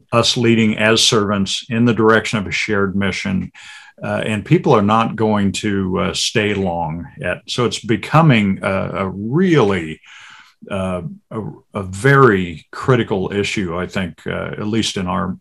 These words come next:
our society. Uh, so we, we really need to get on mission, you know, to use the phrase, uh, uh, about the way we create leaders, clarify what leadership is,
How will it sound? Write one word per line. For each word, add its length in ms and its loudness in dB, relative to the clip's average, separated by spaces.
our 220 -2
society. 800 -6
Uh, 200 -6
so 180 -4
we, 260 2
we 220 0
really 460 4
need 180 2
to 80 -2
get 260 0
on 280 2
mission, 840 -2
you 140 -6
know, 140 -10
to 140 -8
use 340 -2
the 120 -8
phrase, 640 -2
uh, 380 -6
uh, 320 -6
about 680 0
the 140 -4
way 300 2
we 520 -4
create 420 0
leaders, 640 0
clarify 600 4
what 280 0
leadership 600 -2
is, 540 -2